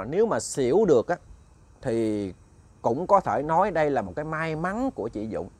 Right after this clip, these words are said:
Đằng này chị xỉu không có được mà chị lại dòm ra ngoài. Tuy là cái hình bóng đó không có mắt, không có mũi, nhưng cách thức và hướng nhìn của nó gần, gần như là chị cảm nhận được nó đang dòm mình.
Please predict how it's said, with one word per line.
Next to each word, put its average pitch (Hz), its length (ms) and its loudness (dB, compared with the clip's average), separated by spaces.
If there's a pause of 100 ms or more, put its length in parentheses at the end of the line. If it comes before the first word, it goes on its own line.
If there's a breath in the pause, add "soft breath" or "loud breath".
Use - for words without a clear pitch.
(540 soft breath)
Đằng 143 260 4
này 135 160 0
chị 123 220 -2
xỉu 127 520 -2
không 220 380 2
có 240 120 6
được 117 380 0
mà 104 120 -4
chị 101 220 -4
lại 110 300 0
dòm 135 380 4
ra 143 120 0
ngoài. 117 340 0 (360 loud breath)
Tuy 220 280 12
là 143 240 4
cái 190 200 -4
hình 131 300 -2
bóng 180 260 -4
đó 202 240 2
không 190 360 -4
có 196 140 -2
mắt, 208 300 -10 (160)
không 180 380 -2
có 175 160 2
mũi, 127 440 -2
nhưng 180 500 -4 (400 soft breath)
cách 247 120 4 (220)
thức 247 160 4 (120)
và 104 260 4
hướng 226 360 4
nhìn 120 260 2
của 113 120 2
nó 175 320 0 (180)
gần, 135 280 2
gần 131 280 2
như 156 200 4 (200)
là 107 120 -4
chị 104 200 -2
cảm 151 340 -4
nhận 120 240 -4
được 104 220 -2
nó 147 80 -6
đang 123 340 -6
dòm 98 240 -4
mình. 90 160 -6